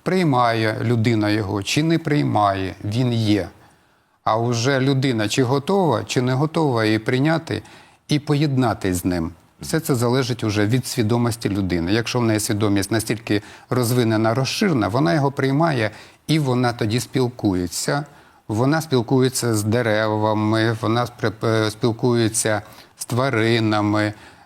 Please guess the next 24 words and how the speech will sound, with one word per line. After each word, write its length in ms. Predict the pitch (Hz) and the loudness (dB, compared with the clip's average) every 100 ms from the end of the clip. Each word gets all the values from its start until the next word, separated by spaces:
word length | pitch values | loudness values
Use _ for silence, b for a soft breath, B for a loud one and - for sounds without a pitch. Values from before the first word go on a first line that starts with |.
| - | -4
Е, 180 | 104 104 | -2 -2
все 480 | 92 - 151 165 135 | -2 -2 0 0 0
є 360 | 104 120 139 | 0 2 2
навколо 500 | 104 104 - 113 107 | 2 -2 -2 0 2
нас, 320 | 117 160 - - | 2 0 -4 -8
все 280 | - 120 | -4 -2
воно 280 | 123 120 120 | 0 0 0
живе. 460 | 110 117 104 80 71 B B B | 0 0 0 -2 -4 B B B
Іншими 440 | 160 185 165 139 131 | 0 0 2 2 0
словами, 500 | 131 117 107 95 101 | 0 0 0 0 -2
на 120 | 113 | -2
сьогоднішній 520 | 143 110 110 - 104 | -2 -2 -2 -2 -2
день 300 | 107 147 185 - B B B B - | 0 0 -2 -6 B B B B -6
більш, 640 | 101 123 131 113 - - | 0 2 2 0 -4 -2
е, 480 | 110 104 101 98 92 95 - | 0 2 2 0 -2 -6 -12
таким 420 | - 104 113 104 98 | -8 -4 0 0 0
терміном, 540 | 113 104 101 101 98 | -2 -2 0 0 0
який 280 | 98 - 92 | -2 -2 -4
підходить 560 | - - - 87 92 | -4 -4 -4 0 0
для 180 | 90 98 | 0 0
нас, 280 | 147 180 - B B B | 0 -2 -4 B B B
це, 280 | - 117 110 - | -4 -2 -2 -2
можна 320 | 117 123 127 | -2 0 -2
сказати, 480 | - 110 117 117 | -2 -2 -2 -4